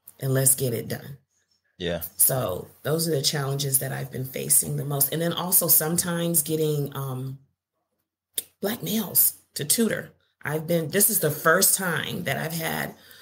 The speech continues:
Speaker 1: more Black
Speaker 2: Mm.
Speaker 1: males than I've had females, because I know that people might say it's wrong, but our Black males
Speaker 2: Mm-hmm.
Speaker 1: respond better to Black males in certain situations, especially, um,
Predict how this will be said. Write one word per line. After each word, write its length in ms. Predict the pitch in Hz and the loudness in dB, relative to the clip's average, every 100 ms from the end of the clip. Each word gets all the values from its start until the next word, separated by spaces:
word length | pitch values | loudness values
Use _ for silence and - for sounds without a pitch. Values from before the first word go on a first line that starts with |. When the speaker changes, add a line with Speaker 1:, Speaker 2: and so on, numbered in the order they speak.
| - - | -20 -4
Speaker 1:
more 240 | 147 143 | 2 2
Black 260 | 147 127 147 | 4 2 2
Speaker 2:
Mm. 40 | |
Speaker 1:
males 340 | 156 147 123 139 | 2 2 2 0
than 120 | 131 | 0
I've 160 | 135 | -4
had 180 | 151 127 | -4 -4
females, 560 | - 151 143 110 110 - | -4 -2 -2 -4 0 0
because 580 | 156 - 135 135 139 - - _ _ _ _ _ _ _ _ | 2 -4 -2 2 2 0 -8 _ _ _ _ _ _ _ _
I 120 | 147 151 | 0 2
know 280 | 156 160 | 4 4
that 320 | 165 151 - - - | 4 2 -2 -12 -12
people 300 | 151 170 147 | -6 -2 0
might 200 | 139 131 | 0 2
say 220 | - 151 | 2 2
it's 160 | 135 143 | -2 -2
wrong, 260 | 143 139 151 | -2 -2 -2
but 160 | 131 | -2
our 100 | 131 | -2
Black 320 | 147 143 143 | 0 0 0
males 600 | 143 139 147 165 214 - - - | -2 -2 0 0 2 2 2 -6
Speaker 2:
Mm-hmm. 80 | 117 | -2
Speaker 1:
respond 600 | 139 - 147 143 139 143 | 0 2 2 2 0 0
better 340 | 139 135 127 127 | 0 0 -2 -4
to 140 | - | -4
Black 320 | 123 127 131 135 | -4 -4 -4 -4
males 600 | 123 - - - - - _ - - _ _ _ - | -4 -6 -8 0 0 0 _ -20 -20 _ _ _ -2
in 160 | 135 | 0
certain 320 | 127 127 110 117 | 2 0 2 2
situations, 840 | 127 123 131 113 113 - - 135 | 2 2 0 0 2 2 2 2
especially, 840 | 127 - 139 - 151 143 135 - | 4 2 4 4 2 0 -2 -4
um, 480 | 131 123 120 123 | -4 -4 -4 -6